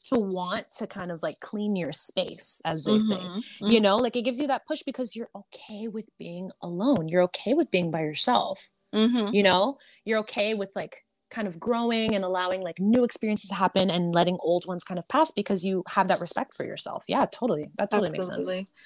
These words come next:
Speaker 2: And going since this is gonna be, I guess, the last,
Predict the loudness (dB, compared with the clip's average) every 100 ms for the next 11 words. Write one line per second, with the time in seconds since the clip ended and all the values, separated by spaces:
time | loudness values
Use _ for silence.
0 | -20 -18 -18 -6 4 8 8 6 2 -2
1 | 4 6 6 2 -8 _ -20 _ _ _
2 | _ -12 -8 -6 -6 -6 -6 -6 -4 -4
3 | -6 -8 -10 -10 -8 -6 -6 -8